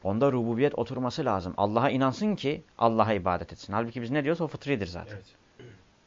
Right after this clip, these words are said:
Speaker 1: Ama onlar bunu ilk vacip olarak görüyor. Biz diyoruz ki bu fıtri. Peygamberlerin davetine ters bir keresin dediğiniz.
Speaker 2: Evet.
Speaker 1: Tamam mı? Subhanallah, aklıma bir şey geldi. Şimdi biz İbrahim Aleyhisselam mevzusu var ya.
Speaker 2: Hı.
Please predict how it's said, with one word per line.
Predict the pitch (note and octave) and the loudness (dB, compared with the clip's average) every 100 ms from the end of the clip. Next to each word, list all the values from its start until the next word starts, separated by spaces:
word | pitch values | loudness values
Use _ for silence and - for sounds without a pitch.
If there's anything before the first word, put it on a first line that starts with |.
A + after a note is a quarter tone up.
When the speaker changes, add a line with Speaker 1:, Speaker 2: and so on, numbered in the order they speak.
| _ _ _ _ | _ _ _ _
Speaker 1:
Ama | B2+ E3 | 0 2
onlar | D3+ E3+ D3 | 4 4 4
bunu | E3 | 2
ilk | G3 D#3+ - _ _ | 0 -2 -4 _ _
vacip | A2 G2+ F#2+ | 4 4 2
olarak | F2+ F2 - | -4 -4 -6
görüyor. | - - - | -12 -12 -12
Biz | A2 A2 | -10 -6
diyoruz | F3 - | -6 -6
ki | |
bu | D3 | -6
fıtri. | - - F#2 F2+ _ _ _ _ _ _ _ _ _ _ _ _ _ _ _ _ _ _ | -6 -6 -10 -12 _ _ _ _ _ _ _ _ _ _ _ _ _ _ _ _ _ _
Peygamberlerin | B2+ B2 B2+ B2+ C3 D3 B2+ | 2 4 4 6 4 4 4
davetine | A#2+ A2+ B2 A#2+ | 6 4 2 -4
ters | G2 F#2 | -6 -8
bir | |
keresin | F#2+ F#2 F2 - D#2+ | -4 -2 -4 -8 -12
dediğiniz. | - - - - - | -14 -16 -20 -20 -20
Speaker 2:
Evet. | F#2 F#2 _ _ _ _ _ | -20 -20 _ _ _ _ _
Speaker 1:
Tamam | D#3+ A#2+ | -12 -12
mı? | A2+ _ _ _ _ _ _ _ _ _ _ - - _ _ _ _ - | -16 _ _ _ _ _ _ _ _ _ _ -20 -20 _ _ _ _ -20
Subhanallah, | - - G2 F2+ F2+ | -16 -8 -6 -6 -8
aklıma | - G#2 G2 | -10 -10 -10
bir | |
şey | - G#2+ | -8 -8
geldi. | G#2+ A2 A2 | -8 -8 -10
Şimdi | - G2+ | -10 -10
biz | |
İbrahim | F#2+ G#2 G#2 G#2+ | -6 -2 -2 -2
Aleyhisselam | G2+ G#2 G#2 G#2 | -4 -4 -6 -4
mevzusu | G#2 G2+ - | -4 -6 -8
var | D3+ | -8
ya. | E3+ | -8
Speaker 2:
Hı. | G#2 _ | -12 _